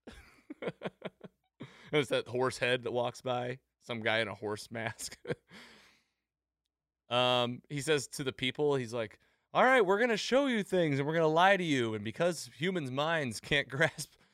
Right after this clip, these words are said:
blah, blah, blah, I can't wait to see your dumbstruck little faces," he says to the crowd at one point. And, uh, he picks up the piano next, and Wanda's like, "Uh,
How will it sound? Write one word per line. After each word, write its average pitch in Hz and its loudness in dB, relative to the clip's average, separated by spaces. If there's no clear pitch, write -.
blah, 139 2
blah, 131 2
blah, 131 2
I 143 2
can't 190 2
wait 160 0
to 143 -6
see 185 -4
your 147 2
dumbstruck 160 2
little 139 2
faces," 123 -2
he - -8
says 120 0
to - -20
the 113 -10
crowd 107 -2
at 107 -2
one 110 -2
point. 110 -4
And, 110 2
uh, 110 0
he 131 -4
picks 147 -2
up 147 2
the 127 -2
piano 120 -2
next, 107 -4
and 107 -2
Wanda's 110 -2
like, 104 -4
"Uh, 113 2